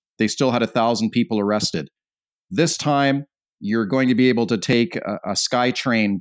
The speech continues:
to the protest sites. People will be able to organize online.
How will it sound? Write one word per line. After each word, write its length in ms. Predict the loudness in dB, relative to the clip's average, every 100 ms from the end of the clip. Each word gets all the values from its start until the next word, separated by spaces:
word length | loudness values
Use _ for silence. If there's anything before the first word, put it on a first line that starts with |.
| 0
to 380 | 2 2 0 -4
the 140 | -8
protest 560 | -4 -2 -2 -2 -2 0
sites. 460 | 0 -2 -4 -10 -12 _ _ -20 _
People 240 | 0 2 4
will 100 | 4
be 100 | 4
able 140 | 2
to 60 | 0
organize 540 | 0 0 0 0 0
online. 600 | 0 0 0 0 0 -4